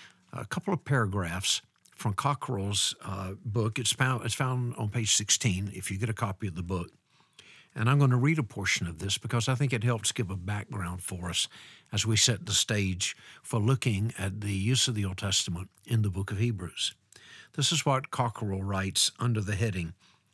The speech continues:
uh, "The Pastor's Congregation," and then the subpoint, "What the Sermon Reveals About Its Hearers." Quote,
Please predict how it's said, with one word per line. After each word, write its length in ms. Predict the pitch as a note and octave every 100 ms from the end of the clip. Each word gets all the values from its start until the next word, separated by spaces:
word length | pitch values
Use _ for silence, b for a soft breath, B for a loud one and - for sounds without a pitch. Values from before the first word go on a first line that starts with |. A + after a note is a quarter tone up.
| B B B B B _ _ -
uh, 180 | G2+
"The 100 | F#2+
Pastor's 480 | G#2+ B2+ B2 - A#2+
Congregation," 840 | - A2 F2+ F2+ F2+ A2 - D3 D3 _ _ _ _ _
and 140 | G#2 F#2+
then 140 | F#2+
the 40 |
subpoint, 600 | F2 - B2+ - G#2+ F#2 F#2
"What 180 | A#2+ A2+
the 80 | G#2+
Sermon 460 | - C#3 B2+ A2
Reveals 520 | G2+ G2 G#2+ G#2+ F2+ -
About 280 | D#2+ E2+
Its 260 | E2+ E2 -
Hearers." 680 | - G#2 A2+ - G2 - - _ _ _ b b _
Quote, 440 | - G#2+ F2 -